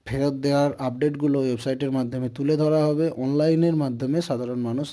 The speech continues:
আপডেট পাবে কে কখন টাকা ফেরাচ্ছে। সেই ওয়েবসাইটে ইতিমধ্যেই ইনক্লুড করে দেওয়া হয়েছে বেশ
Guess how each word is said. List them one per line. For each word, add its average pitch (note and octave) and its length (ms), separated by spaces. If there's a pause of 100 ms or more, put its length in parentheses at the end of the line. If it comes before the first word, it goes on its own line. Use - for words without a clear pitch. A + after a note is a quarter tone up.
(120)
আপডেট B2 380
পাবে C#3 300
কে E3 180
কখন C3 300
টাকা A#2 240
ফেরাচ্ছে। A2+ 500 (680)
সেই D#3 220
ওয়েবসাইটে F3 760 (220)
ইতিমধ্যেই E3+ 720
ইনক্লুড D#3+ 360
করে E3 220
দেওয়া D3 240
হয়েছে D3 240
বেশ D3 240